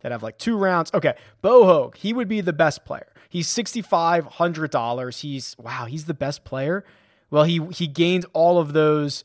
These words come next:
at the start of the year because he has missed seven consecutive cuts. So I think we can give him a pass, and we can continue to roll on here. K H Lee, sixty-nine hundred. Okay, K H Lee's made five cuts in a row. If he made a cut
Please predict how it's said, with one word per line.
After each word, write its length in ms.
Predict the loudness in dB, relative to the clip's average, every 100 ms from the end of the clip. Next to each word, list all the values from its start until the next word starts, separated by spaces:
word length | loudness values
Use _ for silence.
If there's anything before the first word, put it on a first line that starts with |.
| _ _ _ -4
at 140 | -4
the 60 | -4
start 320 | 2 4 4
of 80 | 2
the 60 |
year 180 | -8 -8
because 280 | -8 -8 -6
he 60 |
has 140 | -6 -4
missed 380 | -2 -2 -4 -14 _ _
seven 420 | -16 -2 0 0 -4
consecutive 600 | -8 -6 -6 -6 -14 -12
cuts. 260 | -12 -12
So 140 | -10 -10
I 100 | -10
think 260 | -10 -12 -12
we 100 | -12
can 140 | -10
give 320 | -6 -6 -6 _ _ _ _ _
him 220 | 0 2 2
a 60 |
pass, 400 | 2 4 4 4
and 100 | 0
we 80 | -2
can 140 | -4
continue 420 | -6 -4 -4 -4 -4
to 400 | -6 -2 -2 -2
roll 480 | -4 0 2 2 0
on 320 | 0 0 0
here. 320 | -4 -4 -4
K 280 | -2 0 0 0
H 340 | -4 -4 -6
Lee, 480 | -6 -4 -4 -6 -6
sixty-nine 1000 | -6 -8 -10 -8 -6 -4 -2 0 -2 -2
hundred. 560 | -4 -4 -4 -2 2
Okay, 260 | 2 2 -2 -2 -20 _
K 180 | 0 0
H 140 | 0
Lee's 180 | -2 -2
made 220 | -2 -4
five 360 | 0 2 2 2
cuts 220 | 2 2
in 80 | 0
a 40 |
row. 160 | 0 0
If 80 | 0
he 60 |
made 200 | -4 -2
a 40 | 0
cut 240 | 2 0